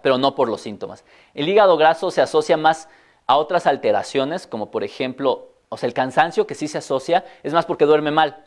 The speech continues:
Si ustedes le preguntan a un paciente con sobrepeso u obesidad si ronca, casi todos roncan. Y el roncar se asocia a un mal sueño, y un mal sueño se asocia a estar dormido durante el día, ¿no? Entonces,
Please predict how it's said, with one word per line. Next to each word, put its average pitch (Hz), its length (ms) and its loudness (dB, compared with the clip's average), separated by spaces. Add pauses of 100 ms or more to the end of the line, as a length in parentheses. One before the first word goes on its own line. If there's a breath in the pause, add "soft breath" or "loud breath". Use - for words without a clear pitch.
(120)
Si 143 100 -10
ustedes 190 220 2
le 190 80 -4
preguntan 160 380 2
a - 20 -6
un 156 80 -10
paciente 147 320 -4
con 123 120 -8
sobrepeso 135 440 -4
u 151 60 2
obesidad 127 420 0
si 120 160 -8
ronca, 147 500 -2 (880)
casi 135 300 -8
todos 123 360 2
roncan. 104 420 -12 (460)
Y 143 120 0
el 143 100 4
roncar 180 480 2
se 180 80 -2
asocia 139 320 2
a - 20 2
un 135 100 -4
mal 170 140 0
sueño, 208 320 2
y 151 60 2
un 127 80 0
mal 143 120 0
sueño 175 220 0
se 143 80 -2
asocia 131 420 2
a 101 40 -12
estar 98 400 -6 (100)
dormido 101 400 -8
durante 95 320 -12
el 156 80 -6
día, 170 220 -4 (480)
¿no? 127 240 -8
Entonces, 131 580 -4